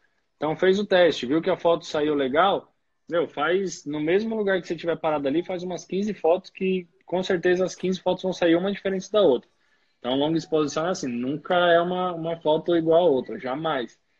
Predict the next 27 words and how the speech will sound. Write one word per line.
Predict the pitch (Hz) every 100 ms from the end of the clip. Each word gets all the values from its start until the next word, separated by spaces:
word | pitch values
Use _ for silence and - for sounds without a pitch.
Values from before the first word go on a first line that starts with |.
| _ _ _ _
Então, | - 127 156 170 170 160
tá | 156
com | 151
a, | 175 151
com | -
a |
câmera | 151 165 165 160
parada | 165 160 156
ali | 147
no, | 147 147 139
no | 143
tripé, | 143 143 131 143 185 190
faz | 170 165
umas | 180 170 -
quinze | 170 185 208
fotos | 185 165
no | 170
mesmo | 160 151 156
lugar, | 143 127 135 180
depois | 185 170 151
você | 170
escolhe | - 170 165
a |
que | 147
ficou | 165 156
mais | 151 143
legal. | 147 123 123 151 190